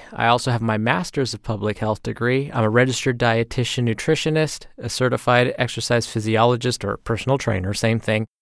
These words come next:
and a certified health education specialist. I'm also assistant professor and chair of the Department of Nutrition and Basic Sciences at Bastyr University here in San Diego,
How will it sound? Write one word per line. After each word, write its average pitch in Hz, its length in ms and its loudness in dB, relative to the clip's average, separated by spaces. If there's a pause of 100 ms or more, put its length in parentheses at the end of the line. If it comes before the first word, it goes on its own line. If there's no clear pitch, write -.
(300)
and 175 140 2
a 139 40 2
certified 120 440 2
health 107 200 -4
education 107 540 -2
specialist. - 680 -2 (500)
I'm 120 180 4
also 127 300 4
assistant 165 480 -2
professor 147 540 0
and 110 280 2
chair 127 360 4
of 127 80 2
the 113 80 0
Department 123 500 0
of 104 140 -2
Nutrition 120 440 -2
and 110 100 0
Basic 113 340 2
Sciences 160 600 0
at - 160 -2
Bastyr 117 480 -2
University 110 680 -2
here 117 300 -2
in 101 80 0
San 107 260 0
Diego, 131 540 2